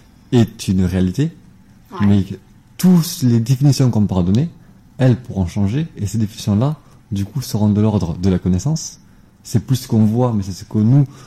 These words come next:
Speaker 1: on met sur ce qu'on voit, et là, ça devient la vérité.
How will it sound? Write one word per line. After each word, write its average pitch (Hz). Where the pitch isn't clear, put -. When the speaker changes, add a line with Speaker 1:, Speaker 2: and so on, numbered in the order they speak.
Speaker 1:
on 107
met 123
sur 90
ce -
qu'on 95
voit, 127
et 101
là, 120
ça 117
devient 113
la 117
vérité. 104